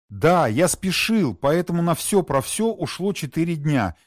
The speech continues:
а спешка, как известно, хороша при ловле блох, а не в разведке. Вот она тебя, Саймон, видимо, и подвела. Но где и в чём я мог проколоться?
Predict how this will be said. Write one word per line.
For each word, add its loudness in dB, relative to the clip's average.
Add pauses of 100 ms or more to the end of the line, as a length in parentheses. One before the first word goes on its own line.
(220)
а -4
спешка, -2
как -6
известно, -2
хороша 0
при -4
ловле -2
блох, -2
а -4
не 0
в -4
разведке. -2 (640)
Вот 0
она 0
тебя, -2
Саймон, 0
видимо, -2
и -2
подвела. 0 (500)
Но 0
где -4
и -2
в -8
чём 0
я 2
мог 0
проколоться? -2